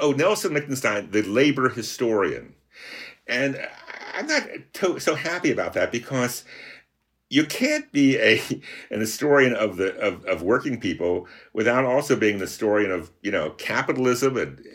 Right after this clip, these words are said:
culture and, and politics and everything else. I mean, it, the, you, you, I think that the very phrase labor history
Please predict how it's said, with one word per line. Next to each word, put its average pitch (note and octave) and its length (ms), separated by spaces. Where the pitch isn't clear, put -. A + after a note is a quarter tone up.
culture C3+ 500
and, G#2 200
and G#2 200
politics C3 540
and A#2+ 80
everything D3+ 340
else. F#3 300
I A2 60
mean, G#2+ 220
it, - 80
the, C3 220
you, C3+ 140
you, C3 440
I C3+ 120
think D#3 220
that A#2+ 180
the A#2+ 80
very C#3+ 160
phrase C#3+ 500
labor A2+ 580
history F#2+ 760